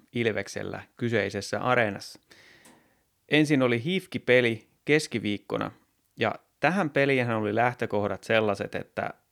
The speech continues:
on kaksi alisuorittavaa joukkuetta vastakkain, ainakin materiaaliin, pelaajamateriaalinsa nähden. Ilveksellä oli kaksi voittoa alla, mutta erittäin haastavaa oli lähteä, kun kokoonpanosta oli niin monta kaveria pudonnut.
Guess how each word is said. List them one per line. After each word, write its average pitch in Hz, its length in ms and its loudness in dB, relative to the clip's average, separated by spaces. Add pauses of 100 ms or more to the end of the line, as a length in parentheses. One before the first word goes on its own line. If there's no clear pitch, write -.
on 107 100 -8
kaksi 151 420 -2
alisuorittavaa 107 800 -2
joukkuetta 104 580 -2
vastakkain, 113 600 -2
ainakin 104 320 -4
materiaaliin, 101 720 -4
pelaajamateriaalinsa 104 960 -2
nähden. 110 540 -2 (580)
Ilveksellä 151 440 0
oli 110 120 0
kaksi 135 360 -2
voittoa 110 640 2
alla, 107 260 0 (280)
mutta 104 380 -4
erittäin 113 540 -2
haastavaa 104 840 -2
oli 98 200 -4
lähteä, 110 360 -2
kun 107 180 -10
kokoonpanosta 107 680 -4
oli 98 120 -4
niin 107 260 -2
monta 98 260 -4
kaveria 90 480 -4
pudonnut. 95 580 -4